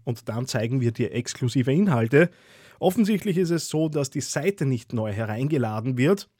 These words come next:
Könnte sich auch, äh, um einen Bug handeln. Darüber streiten sich im Moment die Foren- und Blog-Einträge. Mal sehen, wo's hingeht.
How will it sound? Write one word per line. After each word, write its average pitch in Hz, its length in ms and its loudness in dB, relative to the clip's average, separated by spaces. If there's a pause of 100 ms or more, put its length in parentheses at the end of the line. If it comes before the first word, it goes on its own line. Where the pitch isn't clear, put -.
(600)
Könnte 196 300 2
sich 180 260 -4
auch, 143 340 0
äh, 135 220 -2 (240)
um 156 220 0
einen 131 280 -2
Bug 151 280 -2
handeln. 139 480 0
Darüber 131 680 0
streiten 127 480 -4
sich 127 220 0
im 127 100 0
Moment 117 580 -2
die 123 240 0 (680)
Foren- 170 420 2
und - 300 -4
Blog-Einträge. 127 840 0
Mal 143 340 -2
sehen, 135 260 0
wo's 127 140 -4
hingeht. 131 500 0